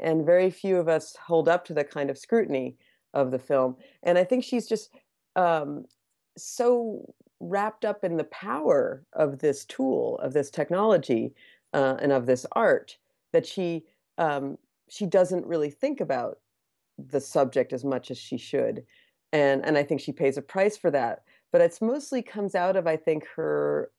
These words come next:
obsessive love for the medium rather than any cruelty on her part. I think that's kind of a side issue. She, um,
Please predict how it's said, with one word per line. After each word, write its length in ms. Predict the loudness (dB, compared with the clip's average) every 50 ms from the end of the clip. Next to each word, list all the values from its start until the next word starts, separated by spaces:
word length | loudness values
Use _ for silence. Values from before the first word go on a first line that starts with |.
| _ -6 -4
obsessive 580 | -4 -4 -2 0 0 0 2 2 0 -2 0
love 400 | -2 0 2 4 4 4 2 0
for 120 | -6 -8 -2
the 120 | -2 0
medium 500 | 0 2 0 0 2 2 2 2 2 2
rather 380 | 2 2 2 2 2 2 0 0
than 160 | 0 0 -2
any 200 | -2 -2 -4 -6
cruelty 640 | -6 -10 -12 -4 -2 -2 0 0 -2 -2 0 0 0
on 140 | 0 0
her 180 | -2 -2 -2 -2
part. 340 | -2 -2 0 0 0 -2 -4 -10 -20 -20 -20 _ -8
I 40 | -4
think 200 | 0 0 2 4
that's 180 | 2 0 0 -2
kind 200 | -4 -2 -2 0
of 80 | 0
a 60 | 0
side 640 | -2 -2 -2 0 2 4 4 4 4 4 2 0 -4 -14 _ _ _ _ _ _ 2
issue. 500 | 4 4 4 2 -4 -6 -6 -6 -6 -10 -14 _ _ _ _ _ _
She, 440 | -18 -16 -8 -6 -4 -2 2 2 2
um, 320 | 2 2 0 -2 -4 -10